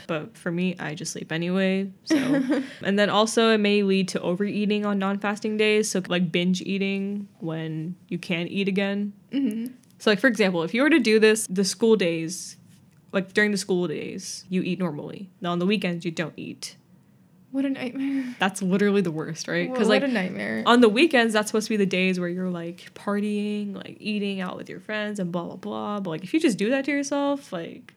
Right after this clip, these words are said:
Speaker 1: I don't know about that.
Speaker 2: Ew. I, like, the, I don't know. I don't like this. 'Cause it's, like, five hundred calories?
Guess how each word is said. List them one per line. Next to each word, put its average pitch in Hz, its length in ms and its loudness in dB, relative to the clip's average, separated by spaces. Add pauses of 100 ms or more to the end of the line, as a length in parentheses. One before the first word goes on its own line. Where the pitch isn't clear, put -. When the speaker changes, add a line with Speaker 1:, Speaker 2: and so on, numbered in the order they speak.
Speaker 1:
I 208 40 -8
don't 208 120 -6
know 208 60 -4
about 202 220 -8
that. - 160 -18 (200)
Speaker 2:
Ew. 208 440 -2
I, 254 560 4
like, 240 340 4 (400)
the, 269 300 4
I 220 100 2
don't 214 140 2
know. 180 120 -2
I 190 100 -4
don't 220 140 -4
like 190 200 -6
this. 226 340 -4
'Cause 262 220 -2
it's, 240 160 -4
like, 247 500 0
five 294 220 0
hundred 359 280 2
calories? 339 1040 -2